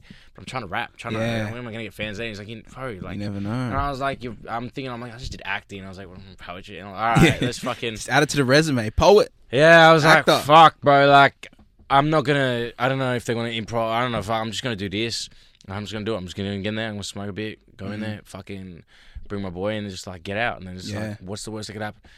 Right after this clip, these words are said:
Speaker 1: And then we, like, won. Or we came, like, I don't know. We, we, we, we placed
Speaker 2: Yeah.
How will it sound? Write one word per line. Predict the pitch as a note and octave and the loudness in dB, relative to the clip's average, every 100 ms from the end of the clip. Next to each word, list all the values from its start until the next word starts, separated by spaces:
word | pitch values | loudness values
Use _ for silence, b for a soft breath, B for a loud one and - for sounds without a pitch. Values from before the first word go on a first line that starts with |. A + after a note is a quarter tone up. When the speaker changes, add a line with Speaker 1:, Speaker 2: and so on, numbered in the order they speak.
| b b b b b b b _ - | b b b b b b b _ -10
Speaker 1:
And | B2 | -6
then | B2 | -4
we, | A#2+ | -2
like, | A#2 G#2+ | -4 0
won. | A#2+ G2+ - _ _ | -2 -2 -10 _ _
Or | A2 G2+ | -4 -4
we | G#2 | -4
came, | A2+ G#2 | -6 -6
like, | G2+ F#2+ _ _ | -6 -8 _ _
I | G#2 | -6
don't | G2+ | -6
know. | F#2 E2+ F2+ G#2 | -6 -10 -14 -10
We, | G2+ G2+ | -6 -6
we, | F#2 F#2+ | -6 -8
we, | F#2 A2 | -8 -8
we | G2+ | -8
placed | G2 G#2+ G#2 G2 | -6 -4 -4 -6
Speaker 2:
Yeah. | G#2+ A#2 A2+ | -6 -6 -6